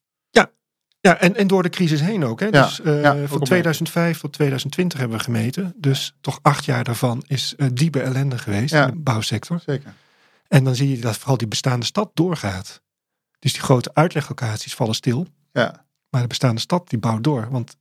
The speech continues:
Speaker 1: ja, het is altijd wel een reden om het beter te krijgen.
Speaker 2: Ja. Nou, wat een waanzinnige conclusie. Dan heb ik nog een laatste vraag voor je. Wij zijn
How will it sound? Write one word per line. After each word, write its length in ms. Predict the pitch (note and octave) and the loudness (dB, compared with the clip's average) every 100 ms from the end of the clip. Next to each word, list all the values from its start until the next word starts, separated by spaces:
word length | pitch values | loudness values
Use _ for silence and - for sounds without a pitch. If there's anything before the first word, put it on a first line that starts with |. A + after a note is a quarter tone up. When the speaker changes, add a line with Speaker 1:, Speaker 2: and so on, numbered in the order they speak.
| _ _ _ - | _ _ _ -2
Speaker 1:
ja, 160 | C#3 G#2+ - _ _ _ _ _ _ _ _ _ _ | 0 -2 -10 _ _ _ _ _ _ _ _ _ _
het 100 | - | -6
is 100 | C3+ | 0
altijd 200 | C3+ C#3 | 2 2
wel 80 | D3+ | 2
een 60 | C#3+ | 2
reden 200 | D3 C#3+ | 0 -2
om 80 | |
het 100 | C3+ | -4
beter 280 | C#3 D#3 D3 | -2 -2 -4
te 80 | - | -12
krijgen. 460 | - F#2+ F2+ G#2 - _ | -8 -8 -8 -12 -16 _
Speaker 2:
Ja. 340 | - C#3 - _ _ _ _ _ | 6 6 4 _ _ _ _ _
Nou, 180 | - G#2+ | -2 -2
wat 120 | F2 | -2
een 160 | C3 C3 | -4 -2
waanzinnige 460 | B2+ B2 C3+ A#2 A#2 | -2 0 0 0 -6
conclusie. 440 | A#2+ D3 C#3 C#3 _ _ - - - _ _ - | -8 -8 -8 -10 _ _ -20 -20 -20 _ _ 6
Dan 100 | D3+ | 6
heb 20 | |
ik 60 | E3 | 6
nog 80 | D3+ | 4
een 60 | |
laatste 240 | D#3+ E3+ D3 | 4 2 0
vraag 240 | D3 F3 | 0 0
voor 180 | - C3+ | -2 -2
je. 140 | A#2+ A#2+ - | -2 -10 -4
Wij 160 | C#3+ | 2
zijn 320 | C#3+ E3+ D#3+ | 4 4 0